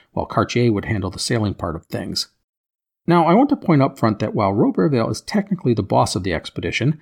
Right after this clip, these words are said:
he will have very little to do with Cartier on this upcoming voyage. I will explain why in a moment.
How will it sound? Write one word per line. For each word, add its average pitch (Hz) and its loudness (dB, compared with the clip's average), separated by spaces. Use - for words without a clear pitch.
he - 0
will 180 6
have 156 2
very 165 6
little 170 4
to 139 -4
do 110 2
with 107 -2
Cartier 98 -2
on 139 2
this 104 0
upcoming 92 -4
voyage. 92 -2
I - -4
will 85 -6
explain 90 -6
why 104 0
in 90 -4
a 87 -8
moment. 92 -2